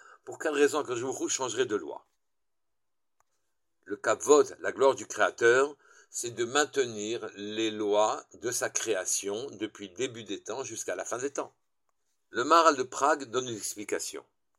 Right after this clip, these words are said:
Le Nes, le miracle, correspond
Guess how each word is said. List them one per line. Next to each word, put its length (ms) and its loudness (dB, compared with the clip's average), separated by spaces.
Le 180 -2
Nes, 180 0
le 80 -4
miracle, 420 -2
correspond 640 0